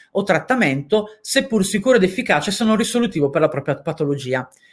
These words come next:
Quando il medico ci propone il tampone P C R a quaranta cicli, siamo noi pirla che acconsentiamo un esame del Menga.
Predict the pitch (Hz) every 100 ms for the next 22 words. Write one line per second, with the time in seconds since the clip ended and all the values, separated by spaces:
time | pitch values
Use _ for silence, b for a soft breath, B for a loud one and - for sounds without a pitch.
0 | b 240 302 262 190 214 247 226 190 175
1 | 180 202 233 202 196 190 156 190 208 202
2 | - 165 151 175 175 143 156 175 - -
3 | 135 127 131 b b - 214 202 190 226
4 | 226 180 180 233 220 - 160 151 160 151
5 | 147 147 139 131 143 143 131 123 117 113
6 | -